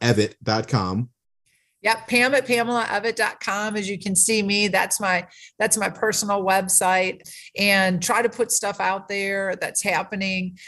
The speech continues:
Speaker 2: Definitely follow me on my social media on Facebook and Instagram and Twitter. Uh, I talk about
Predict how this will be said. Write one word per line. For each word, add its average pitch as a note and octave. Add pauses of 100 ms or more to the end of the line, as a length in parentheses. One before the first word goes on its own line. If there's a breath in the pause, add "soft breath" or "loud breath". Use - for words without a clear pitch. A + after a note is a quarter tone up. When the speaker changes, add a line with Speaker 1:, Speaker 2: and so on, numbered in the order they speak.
(160 loud breath)
Speaker 2:
Definitely E4
follow B3+
me B3
on G#3+
my G3
social G#3
media F#3
on F3+
Facebook A3
and F3
Instagram G#3
and D#3+
Twitter. A#3 (340 loud breath)
Uh, F3
I G#3
talk A3
about F3